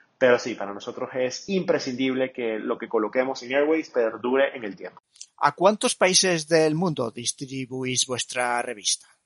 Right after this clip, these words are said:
Speaker 1: Pues im-, importante pregunta. Eh, al momento tenemos sesenta y cinco países a los que la revista impresa llega. Eh, sin embargo, con la pandemia eso ha disminuido fuertemente.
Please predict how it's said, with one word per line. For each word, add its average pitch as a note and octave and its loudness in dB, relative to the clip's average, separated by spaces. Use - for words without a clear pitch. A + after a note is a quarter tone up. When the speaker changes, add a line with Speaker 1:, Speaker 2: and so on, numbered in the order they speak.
Speaker 1:
Pues C3+ 2
im-, C#3+ -6
importante D3 -2
pregunta. A2+ -4
Eh, A2+ 2
al C3 0
momento F#3 2
tenemos E3+ 0
sesenta - -8
y B2+ -12
cinco D#3 -2
países B2+ 2
a C3 4
los B2 4
que A#2+ 0
la A#2+ 4
revista A#2+ 0
impresa B2+ 0
llega. A#2 -2
Eh, A#2 -4
sin A#2 -8
embargo, A#2 0
con C3+ 2
la A#2 2
pandemia A2+ -2
eso A2 2
ha A2+ 8
disminuido A2+ 0
fuertemente. A#2 2